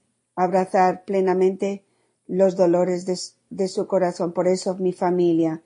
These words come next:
Él nos continúa diciendo, "Manténgase en silencio". Si no hay silencio, no le damos tiempo. Por ejemplo, podemos vivir nuestro día y todos nosotros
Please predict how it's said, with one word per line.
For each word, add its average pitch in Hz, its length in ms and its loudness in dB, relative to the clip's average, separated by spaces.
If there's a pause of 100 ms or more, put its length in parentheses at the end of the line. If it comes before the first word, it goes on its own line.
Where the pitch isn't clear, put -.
(260)
Él 214 220 0
nos 208 180 -4
continúa 190 520 2
diciendo, 175 580 -2 (280)
"Manténgase 190 720 2
en 202 120 -2
silencio". 208 760 -4 (640)
Si - 380 -2
no 190 340 2
hay 214 160 2
silencio, 202 760 -2
no 196 640 0
le 185 160 -4
damos 190 420 -2
tiempo. 196 680 -2 (280)
Por 175 140 0
ejemplo, 170 580 0 (400)
podemos 208 280 2
vivir 220 240 0
nuestro 202 360 -4
día 180 480 -2 (1040)
y 202 140 0
todos 233 280 4
nosotros 214 580 -2